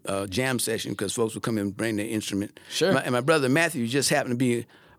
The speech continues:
Speaker 1: and my brother Matthew is, is a phenomenal piano, talented piano player. You know, he's on the piano, and I, and, and, and see,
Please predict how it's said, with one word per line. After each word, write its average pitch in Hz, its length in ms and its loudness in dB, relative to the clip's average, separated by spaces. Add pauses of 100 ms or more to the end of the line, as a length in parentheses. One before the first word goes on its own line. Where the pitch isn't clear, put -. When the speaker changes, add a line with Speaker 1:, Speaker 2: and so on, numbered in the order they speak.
(180)
Speaker 1:
and 123 160 2
my 120 120 4
brother 123 300 2
Matthew 127 440 0
is, 101 160 -4
is 117 260 -4
a 85 80 -2
phenomenal 110 720 0 (640)
piano, 117 300 0 (200)
talented 113 640 -4 (360)
piano 113 300 -2
player. 107 320 -8 (1080)
You 139 140 -4
know, 120 80 4
he's 165 200 4
on 135 140 4
the 110 60 -4
piano, 113 420 2 (120)
and 117 140 0
I, 120 60 -2
and, 123 420 -4
and, 110 260 -2
and 113 180 -2
see, 123 240 0